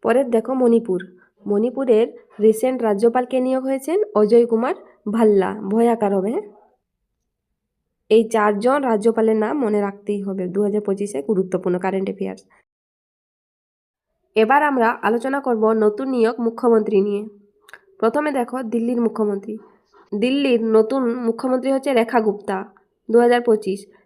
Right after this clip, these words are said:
ঝাড়খণ্ডে নতুন মুখ্যমন্ত্রী হচ্ছে হেমন্ত সোরেন। মহারাষ্ট্র এর নতুন মুখ্যমন্ত্রী হচ্ছে দেবেন্দ্র ফডণবীস।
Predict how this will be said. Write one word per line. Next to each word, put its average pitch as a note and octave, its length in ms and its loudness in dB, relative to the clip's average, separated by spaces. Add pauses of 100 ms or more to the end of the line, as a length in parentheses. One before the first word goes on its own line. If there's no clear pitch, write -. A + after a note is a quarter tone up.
(140)
ঝাড়খণ্ডে A#3+ 680 0
নতুন A#3 300 0
মুখ্যমন্ত্রী B3+ 480 -2
হচ্ছে C4+ 260 -4
হেমন্ত A3 440 0
সোরেন। G3 360 -4 (800)
মহারাষ্ট্র B3+ 520 2
এর A#3+ 180 2
নতুন A3+ 280 2
মুখ্যমন্ত্রী B3+ 420 -2
হচ্ছে C4 160 -4
দেবেন্দ্র A3 500 2
ফডণবীস। G#3+ 580 2